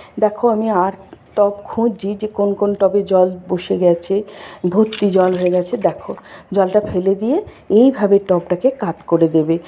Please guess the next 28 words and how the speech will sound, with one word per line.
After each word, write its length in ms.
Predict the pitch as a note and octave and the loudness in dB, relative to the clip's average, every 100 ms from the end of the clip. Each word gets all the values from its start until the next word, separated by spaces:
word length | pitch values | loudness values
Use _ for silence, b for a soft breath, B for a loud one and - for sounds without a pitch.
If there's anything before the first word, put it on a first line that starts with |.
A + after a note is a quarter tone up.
| B B B - - | B B B -6 0
অত্যন্ত 580 | - G#3+ - C#4 D4 | 0 0 2 4 4
প্রয়োজন 640 | D4 C#4+ C#4+ C#4 B3+ C#4 C#4 | 4 6 6 6 4 4 4
এটা 300 | C4+ C4 C4+ | 4 4 4
গাছের 380 | A#3 G3+ A3 A3 | 2 0 -4 -4
জন্য। 320 | A#3 C4 D4+ | 0 2 2
গাছটা 380 | G#3 F3+ - A3+ | 0 -2 0 0
না 160 | G#3 | 0
হলে 200 | F#3+ A3 | 0 0
কাল 240 | C4+ A3 G3+ | 2 2 2
রোদ্দুর 440 | F#3 F3 E3+ F#3+ | 0 0 -2 -6
উঠলে 360 | F#3+ F#3 A#3 A4 B B B | -4 0 0 0 B B B
তোমার 220 | G3+ G3+ | 0 4
গাছটা 300 | F#3+ E3+ - | 4 2 0
কিন্তু 300 | G3+ G#3 G#3 | -2 0 0
ঝিমোতে 480 | B3+ - F3+ G3+ G3 | -2 -2 0 2 2
থাকবে, 320 | F3 B3+ B3+ | 2 2 0
তুমি 240 | C4+ A3 G3+ | -2 -4 -6
বুঝতেই 440 | F3 F3+ - C#4 | -6 -10 0 2
পারবে 340 | C#4+ C#4+ C4+ D4 | 4 2 4 2
না। 120 | E4+ F#4 B B | 2 -2 B B
আর 120 | - A3+ | -2 -2
ঝিমোবার 520 | A3+ F#3 G3 G3+ A#3+ | -2 0 2 2 2
পর 300 | A#3+ D4+ A#3 B B - | 2 2 2 B B -2
তোমার 260 | G3+ F#3 | 0 2
ওই 160 | F#3 F#3 | 2 4
অকালে 420 | F3+ F#3 G3+ C4+ | 2 2 2 4
ওই 120 | D4+ | 2
গাছটিকে 560 | G3+ F3 E3+ - F#3 D#4 | 2 -2 -4 -10 -2 -2